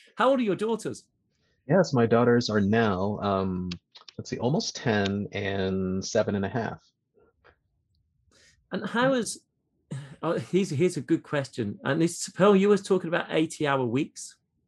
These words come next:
Speaker 2: Mm-hmm.
Speaker 1: uh, in the clinical world. How many hours do you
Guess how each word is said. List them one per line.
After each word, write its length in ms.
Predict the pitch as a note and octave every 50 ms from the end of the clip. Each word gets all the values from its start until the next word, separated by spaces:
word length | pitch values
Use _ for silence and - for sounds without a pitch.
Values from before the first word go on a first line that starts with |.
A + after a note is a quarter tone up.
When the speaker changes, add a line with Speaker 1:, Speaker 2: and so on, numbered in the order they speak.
| _ _ _ -
Speaker 2:
Mm-hmm. 260 | A#2 C3 - - - B2
Speaker 1:
uh, 180 | B2 A#2 A#2 A2+ - - - _ - A#2+ - - -
in 80 | C3 A#2+
the 40 | A2
clinical 440 | - - A#2+ A2 A2 G#2 - - G2
world. 320 | G2 G2+ G2+ D3+ - - - _ _ _ _ _ _ _ _ _ _ _ _ _ _ _ _ _ _ _ _ _ _ _ _ _ _ _ - - - _
How 280 | - - - G3+ A#3+
many 240 | B3+ C4 B3 A#3+ A#3+
hours 260 | A#3+ A3 G#3 F#3 -
do 60 | F#3
you 60 | D#3+